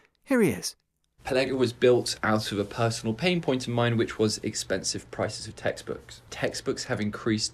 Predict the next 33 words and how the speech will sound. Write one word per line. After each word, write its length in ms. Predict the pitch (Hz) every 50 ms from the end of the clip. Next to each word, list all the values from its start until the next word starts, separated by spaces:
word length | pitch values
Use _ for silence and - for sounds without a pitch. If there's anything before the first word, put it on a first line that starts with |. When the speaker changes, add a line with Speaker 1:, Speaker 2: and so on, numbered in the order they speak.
| - -
Speaker 2:
by 120 | - 95 98
more 280 | 101 104 104 107 107
than 240 | 110 - 104 98 87 - - - - - - - - - - - - -
eight 220 | 117 127 127 -
hundred 380 | - - 127 117 113 113 110 110
forty-seven 680 | - - 120 113 113 - 110 107 - 117 113 110 110
percent 300 | 107 - - - 120 -
since 260 | - - 110 98 -
nineteen 340 | - 110 110 110 - - 110
eighty-two, 380 | 107 - - - - 147 151 139
or 60 | 117
three 220 | 113 - - 113
times 240 | 107 - 110 104 101
the 40 | 104
rate 160 | 101 104 101
of 60 | -
inflation. 440 | 95 92 - 98 90 92 - - -
So 120 | - - 110
basically, 580 | 107 143 160 160 - 131 120 117 110 110 107 - - - - - - - - - - - - -
I 60 | -
was 100 | 123 127
at 140 | 170 160 -
uni, 400 | 135 135 135 131 131 127 127 123 -
I'd 180 | - 110 110 92
buy 180 | 127 131 127
one 160 | 123 120 135 123
or 60 | 117
two 220 | 120 - - 120
books 280 | 107 123 120 - - -
worth 200 | 120 113 117 -
three 160 | - 123 117
hundred 260 | 120 117 110 110 -
pounds 500 | - - 123 120 117 113 113 110 107 -